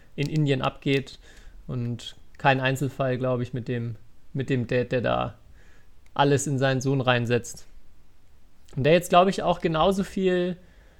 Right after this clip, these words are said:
äh, Prämie, Preisgeld bekommen hat wie, äh, Ranki Reddy und Shetty, die French Open gewonnen haben. Kann das sein? Ich glaube, der, also ich,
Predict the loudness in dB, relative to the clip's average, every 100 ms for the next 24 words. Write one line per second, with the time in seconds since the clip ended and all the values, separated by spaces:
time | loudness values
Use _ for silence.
0 | -20 -12 -2 2 4 2 2 -2 -8 -20
1 | -20 -20 -18 -18 -18 -8 2 4 4 0
2 | 0 2 2 2 -2 -4 -4 -2 -2 0
3 | -4 -4 -2 0 0 -2 -2 2 4 2
4 | 0 0 0 -4 -2 -2 0 -2 -2 -8
5 | -20 -18 -6 -4 0 -2 0 -2 -2 -2
6 | -2 -2 -4 -4 -4 -4 0 0 0 -6
7 | -12 -20 -20 -20 -20 -20 -20 -20 -20 -18
8 | -18 -18 -20 -20 -20 -20 -20 -14 6 6
9 | 8 6 4 4 2 2 0